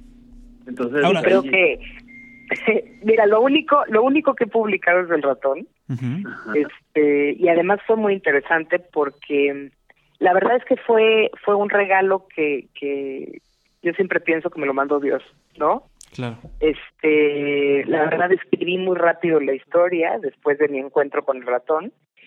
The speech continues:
Speaker 3: y, y no quise, no lo, no lo llevé a ningún editorial ni nada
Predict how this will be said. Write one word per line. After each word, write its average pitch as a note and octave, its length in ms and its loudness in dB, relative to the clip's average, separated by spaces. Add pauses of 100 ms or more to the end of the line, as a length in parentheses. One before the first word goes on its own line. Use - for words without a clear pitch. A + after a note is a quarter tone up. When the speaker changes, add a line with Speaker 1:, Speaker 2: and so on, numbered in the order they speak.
(360)
Speaker 3:
y, D#3+ 880 -6
y F#3 120 -2
no A3+ 220 0
quise, B3+ 720 2 (320)
no G3+ 220 0
lo, C4 100 4
no A3+ 320 -2
lo B3 520 0
llevé E3+ 260 2
a G#3 40 0
ningún G#3 280 0
editorial D#3+ 500 2
ni F3+ 80 -4
nada D#3+ 400 0